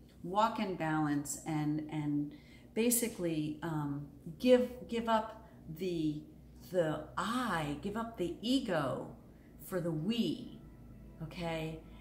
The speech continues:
And so this is a week, but by pulling this card, this is a week where we are asked to look at what can we willingly give up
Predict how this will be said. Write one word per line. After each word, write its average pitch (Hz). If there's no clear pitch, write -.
And 220
so 277
this 349
is -
a 294
week, 196
but 202
by 208
pulling 302
this 240
card, 175
this 254
is -
a 285
week 226
where 185
we 269
are 262
asked -
to 202
look 208
at 185
what 302
can 294
we 247
willingly 180
give 214
up 160